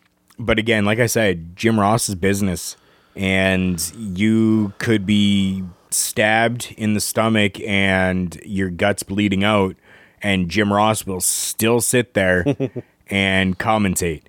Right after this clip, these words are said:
Speaker 2: Yeah.
Speaker 1: Right? If, if he's cut open, he doesn't care. He's gonna still sit there and commentate because he's business.
Speaker 2: Yep.
Speaker 1: Right?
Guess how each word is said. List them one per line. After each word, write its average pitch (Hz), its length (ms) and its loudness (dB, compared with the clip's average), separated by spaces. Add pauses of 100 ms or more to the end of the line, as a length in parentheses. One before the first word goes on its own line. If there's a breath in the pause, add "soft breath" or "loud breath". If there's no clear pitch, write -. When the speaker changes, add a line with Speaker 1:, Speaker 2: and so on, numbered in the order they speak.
(100)
Speaker 2:
Yeah. 107 180 -10 (160)
Speaker 1:
Right? 95 380 2
If, 110 240 -2
if 107 180 0
he's 120 640 0 (220)
cut 120 240 -2
open, 107 480 0
he 107 180 0
doesn't 117 320 0
care. 101 320 0
He's 107 200 -2
gonna 107 180 0
still - 260 -2
sit - 300 -4
there 131 140 2
and 123 100 0
commentate 107 560 0
because 90 240 -2
he's 98 160 -2
business. 85 580 -4
Speaker 2:
Yep. 110 140 -10 (240 loud breath)
Speaker 1:
Right? 90 340 0